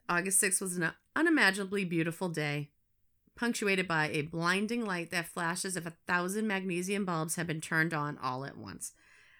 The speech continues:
Um, the blast trapped the twenty-year-old Shiota and her sixteen-year-old sister be-,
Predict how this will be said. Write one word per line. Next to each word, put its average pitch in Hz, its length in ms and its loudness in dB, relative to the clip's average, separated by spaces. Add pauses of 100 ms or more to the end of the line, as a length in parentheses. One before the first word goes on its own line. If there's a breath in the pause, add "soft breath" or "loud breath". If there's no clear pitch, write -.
(540 soft breath)
Um, 160 500 2 (440)
the 185 140 -4
blast 175 460 2
trapped 180 260 2
the 175 80 -4
twenty-year-old 180 680 -2
Shiota 170 460 0
and 165 160 -4
her 160 360 2 (280)
sixteen-year-old 196 600 0
sister 170 300 0
be-, 170 240 -2